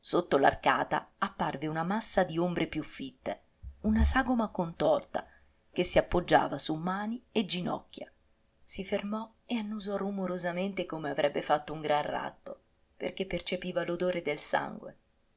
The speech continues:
il mio sangue. Quando mi mossi, preparandomi, le fasce di liscio ombro pietra mi si strinsero intorno a gola e caviglie. Quella maledetta pietra era impossibile da spezzare,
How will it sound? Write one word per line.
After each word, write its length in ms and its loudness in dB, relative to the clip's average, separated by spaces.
il 200 -8
mio 300 -8
sangue. 600 -4
Quando 340 -6
mi 140 -6
mossi, 580 -4
preparandomi, 880 -6
le 180 -6
fasce 420 2
di 140 -6
liscio 320 2
ombro 240 -6
pietra 500 0
mi 120 -4
si 140 2
strinsero 560 2
intorno 400 -2
a 20 -4
gola 300 -2
e 80 -6
caviglie. 640 -8
Quella 300 -8
maledetta 580 -4
pietra 400 2
era 140 -2
impossibile 760 -2
da 100 -2
spezzare, 680 -2